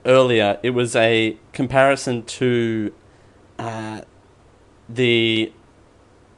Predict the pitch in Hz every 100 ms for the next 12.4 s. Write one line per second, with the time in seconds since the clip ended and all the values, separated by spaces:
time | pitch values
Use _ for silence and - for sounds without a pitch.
0 | _ - - 127 139 131 135 147 165 170
1 | 165 - 147 127 120 - 120 117 113 107
2 | - - _ _ _ _ _ - 113 127
3 | 135 127 117 98 - 113 113 107 110 104
4 | - 113 95 87 85 - - - - -
5 | - - 104 139 127 123 113 131 127 123
6 | 117 - - - - 104 104 127 139 -
7 | - - _ 110 113 107 107 - 110 104
8 | - - 131 131 120 107 104 104 104 101
9 | 120 113 107 107 104 110 104 120 110 113
10 | 110 120 113 107 104 104 95 110 - -
11 | 117 101 98 - _ - - _ _ -
12 | 110 104 104